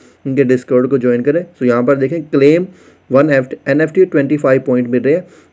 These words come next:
So ये मैंने already जो है वो क्लेम कर लिया है। So ये भी मैं जो है वो मिंट कर लेता हूँ। जैसे आप ये कंप्ली-,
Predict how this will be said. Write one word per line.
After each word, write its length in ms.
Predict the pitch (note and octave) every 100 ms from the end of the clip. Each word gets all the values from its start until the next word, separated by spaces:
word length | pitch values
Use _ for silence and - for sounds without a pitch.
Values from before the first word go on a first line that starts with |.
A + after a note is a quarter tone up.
| -
So 40 |
ये 140 | C3+
मैंने 180 | C#3+ C#3
already 380 | C3+ B2+ C3+ D3
जो 100 | C3+
है 100 | B2+
वो 100 | B2+
क्लेम 280 | B2+ A#2 A#2+
कर 160 | A#2+
लिया 240 | A#2 C3+ E3
है। 240 | E3 _ _ _ _ _ _ - -
So 160 | - D3+
ये 200 | D3 E3+
भी 120 | E3+
मैं 240 | C#3 C3+
जो 100 | C3+
है 80 | B2
वो 120 | A#2+
मिंट 200 | C3+ B2 A#2+
कर 140 | A#2
लेता 260 | G#2+ G#2 A2
हूँ। 60 |
जैसे 200 | B2+ C3+
आप 180 | D#3 D#3
ये 80 | D#3
कंप्ली-, 420 | D3+ B2+ C#3 C3